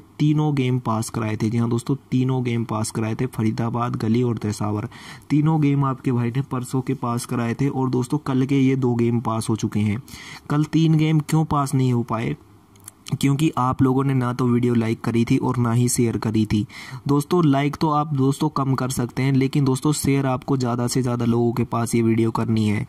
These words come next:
तो इस तरीके से जो शेयर का बटन है, उस पर क्लिक करके आपको यह वीडियो WhatsApp, Facebook, Telegram सारे ग्रुपों में शेयर कर देनी है। जितने भी लोगों के पास आप शेयर कर सकते हैं, तो अभी के अभी दोस्तों,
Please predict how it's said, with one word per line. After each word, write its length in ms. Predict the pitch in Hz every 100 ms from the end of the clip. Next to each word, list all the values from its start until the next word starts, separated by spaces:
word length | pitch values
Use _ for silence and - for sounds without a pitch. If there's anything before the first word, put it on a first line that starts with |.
| - - -
तो 100 | 139
इस 140 | 143 -
तरीके 360 | 156 147 151
से 120 | 151
जो 120 | 143 139
शेयर 340 | - 139 139
का 120 | 143
बटन 320 | 131 127 123
है, 60 | 135
उस 220 | 156 143
पर 160 | - 147
क्लिक 340 | - 131 123
करके 280 | - 127 135
आपको 340 | 127 120 -
यह 260 | 131 123 131
वीडियो 460 | 120 113 120 127 156 - - - 139
WhatsApp, 340 | 139 - 160
Facebook, 440 | - 131 123 139 135
Telegram 520 | 139 127 127 131 131 135
सारे 420 | - 131 127 135
ग्रुपों 340 | 135 127 135
में 140 | 123 123
शेयर 260 | - 123
कर 160 | 120 120
देनी 280 | 117 117 127
है। 80 | 131
जितने 380 | 135 - 147
भी 100 | 143
लोगों 260 | 135 131 127
के 100 | 127
पास 300 | 123 123 123
आप 140 | 120
शेयर 220 | - 123 117
कर 160 | 117
सकते 320 | 110 113 -
हैं, 260 | 117 120 139 - - - -
तो 60 | 156
अभी 400 | 135 135 139 139
के 140 | 147
अभी 200 | 135 139
दोस्तों, 340 | 135 127 151